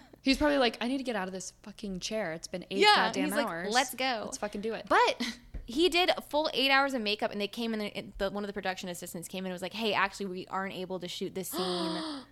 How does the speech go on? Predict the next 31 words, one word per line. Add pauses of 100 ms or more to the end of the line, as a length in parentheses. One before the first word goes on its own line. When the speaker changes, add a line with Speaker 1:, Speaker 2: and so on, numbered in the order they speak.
(420)
Speaker 1:
And
he
was
just,
and
all
he
said
was,
"Okay,"
and
then
he
just
started
taking
it
off.
Speaker 2:
Oh
my
God,
he
was
probably
like, (140)
"I'm
dying
inside."
<laughs>
Speaker 1:
Yeah,
apparently